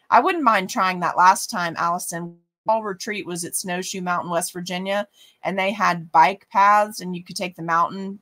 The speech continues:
bikes down, and it was basically graded like the ski slopes are graded. So they had, like, some super easy ones and then some really hard ones.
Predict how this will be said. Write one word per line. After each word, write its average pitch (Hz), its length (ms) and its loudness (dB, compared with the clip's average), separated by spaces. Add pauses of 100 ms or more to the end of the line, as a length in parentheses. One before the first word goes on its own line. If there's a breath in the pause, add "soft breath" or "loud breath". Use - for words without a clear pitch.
bikes - 280 2
down, 196 320 0
and 175 120 -4
it 156 60 -4
was 170 200 -6 (300 soft breath)
basically 202 480 -2
graded 180 520 -2
like 165 220 0
the 165 160 -6
ski - 720 -6
slopes 214 500 0
are 220 80 -6
graded. 226 560 -4
So 180 220 0
they 175 160 -2
had, 185 200 2
like, 170 160 0
some 180 160 -6
super 175 320 -6
easy 175 260 -2
ones 175 260 -4
and 175 120 -6
then 170 120 -6
some 165 160 -4
really 160 180 -2
hard 165 240 4
ones. 196 320 -2